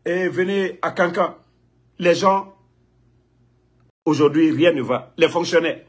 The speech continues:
ils vivent de ça, ils peuvent rien faire. Ils ont peur de perdre leur poste. Ils sont obligés de se déplacer, aller à Kankan. Sinon, si c'est par conviction, personne ne va accompagner un vaurien comme Mamadi Doumbouya.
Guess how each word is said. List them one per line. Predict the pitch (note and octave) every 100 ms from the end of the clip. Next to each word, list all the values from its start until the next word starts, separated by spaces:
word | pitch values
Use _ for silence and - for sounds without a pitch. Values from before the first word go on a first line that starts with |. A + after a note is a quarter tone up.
| _ _ _ _ _ -
ils | B3
vivent | D#3+ C4+ -
de | D#3
ça, | - E3+ -
ils | B3
peuvent | G#3+ F#3
rien | G#3+ C4+ B3+
faire. | F#3 - - _ _ _ _ _ _ _ D4+
Ils | C#4+ C#4
ont | B3
peur | D#4 D4+
de | A#3
perdre | A#3+ D4 G#3
leur | B3+ B3+
poste. | C#4 B3+ - - _ _ _ _ _ _ -
Ils | G3
sont | F#3+ E3+ -
obligés | F#3+ D#3+ F3+ C#3 E3+ F3 - - D3
de | D#3
se | C#3
déplacer, | C#3+ C#3+ D3+ - D#3+
aller | B2+ A#2+
à | B2
Kankan. | - A2+ - - _ - _ _ _ _ _ _
Sinon, | - D3 B2
si | C#3 D3
c'est | B2+ -
par | A2
conviction, | - A2+ A2 - A#2 - _ _ -
personne | B2 - C3
ne | A2
va | G#2
accompagner | G#2 F#2+ G2 G2 G2+ A#2+
un |
vaurien | G#2+ - F#2+ F#2 G2
comme | A2 G#2
Mamadi | F2 F2 F2+
Doumbouya. | - -